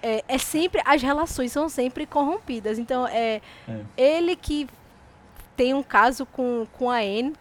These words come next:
Speaker 1: que é irmã do, do médico lá, que salvou
Speaker 2: Que
Speaker 1: o
Speaker 2: vai
Speaker 1: filho
Speaker 2: abrir o
Speaker 1: dele,
Speaker 2: hospital, é.
Speaker 1: que, que,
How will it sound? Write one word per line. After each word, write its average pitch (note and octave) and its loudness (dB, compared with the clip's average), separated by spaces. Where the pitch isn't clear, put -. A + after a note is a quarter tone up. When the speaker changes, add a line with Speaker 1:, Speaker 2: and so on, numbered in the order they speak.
Speaker 1:
que B3 -4
é B3 4
irmã B3 0
do, C4 -4
do B3+ -4
médico A#3 0
lá, A#3 2
que B3 -8
salvou A#3 2
Speaker 2:
Que C4+ 0
Speaker 1:
o - -4
Speaker 2:
vai D3 4
Speaker 1:
filho C#3+ 4
Speaker 2:
abrir C#3 -2
o C#3+ 2
Speaker 1:
dele, C#3+ 6
Speaker 2:
hospital, C#3 2
é. B2 -2
Speaker 1:
que, C#4 2
que, C4+ -2